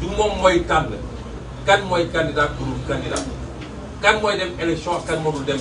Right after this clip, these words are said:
élection. Il faut que Macky Sall, Sénégalais yi, waxuma mu perte assemblée ci ay, ñun ñu am ay cinquante-deux pour cent, moom mu am ay, déedéet, il faut mu doon défaite bu spectaculaire. Te xam naa ne Sénégalais yi toll nañ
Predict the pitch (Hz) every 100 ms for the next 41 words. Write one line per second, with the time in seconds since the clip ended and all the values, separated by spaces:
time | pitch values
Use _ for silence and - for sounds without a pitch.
0 | 139 135 123 - - - - - - -
1 | - - - - 185 180 - - - -
2 | - - - - 196 208 254 - 208 196
3 | - - - - 190 196 127 110 - -
4 | - - - - - - - - - -
5 | - - - 233 226 220 233 - - 185
6 | 202 180 170 170 - 170 170 170 - -
7 | - - - - - 165 185 185 175 170
8 | 160 170 160 170 160 139 151 151 - -
9 | 156 151 151 147 143 135 127 202 147 -
10 | - - 240 233 208 185 175 190 156 143
11 | - - 214 185 156 131 - - - -
12 | - - - - - - - - - -
13 | - - - 196 190 233 226 214 202 190
14 | 180 165 151 165 151 135